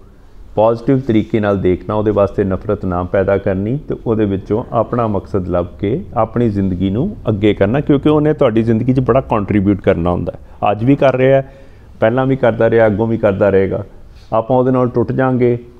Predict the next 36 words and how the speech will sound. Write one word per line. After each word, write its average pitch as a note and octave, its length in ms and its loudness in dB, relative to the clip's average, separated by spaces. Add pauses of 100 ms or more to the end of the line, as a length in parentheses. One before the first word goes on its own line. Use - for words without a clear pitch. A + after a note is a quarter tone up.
(140)
ਜਾਂ A2+ 120 4
ਉਹਦੇ A#2+ 160 2
ਬਾਰੇ A2+ 220 2
ਨਫ਼ਰਤ A2 420 0
ਰੱਖਾਂਗੇ, A2+ 440 0
ਫਿਰ B2+ 160 -2
ਉਹਦੀ B2+ 200 0
ਗੱਲ G#2+ 180 4
ਮੰਨਣੀ A2+ 320 2
ਓਨੀ A#2 300 4
ਔਖੀ G#2+ 300 0
ਲੱਗੇਗੀ। E2+ 420 -2 (440)
ਤੁਸੀਂ C#3 180 2
ਸੋਚੋ C#3+ 300 2
ਕਿ D3 80 0
ਉਹਦਾ C3+ 160 4
ਪਿਆਰ G2 320 4
ਹੀ G2+ 100 4
ਇਸ F2 60 0
ਤਰ੍ਹਾਂ - 220 -4
ਦਾ A#1+ 120 -4
ਹੈ। - 100 -10 (760)
ਤੁਸੀਂ A2+ 260 2
ਇਹ A#2+ 40 2
ਸੋਚੋ G#2 500 2
ਵੀ A#2 60 0
ਉਸ G#2+ 220 0
ਇਨਸਾਨ G2+ 440 0
ਦਾ G#2+ 100 2
ਪਿਆਰ G2+ 300 2
ਕਰਨ G2 280 0
ਦਾ A#2 100 2
ਤਰੀਕਾ A2+ 420 -2
ਹੀ G#2 140 0
ਇਹੋ F2 180 -4
ਜਿਹਾ, F2+ 260 -4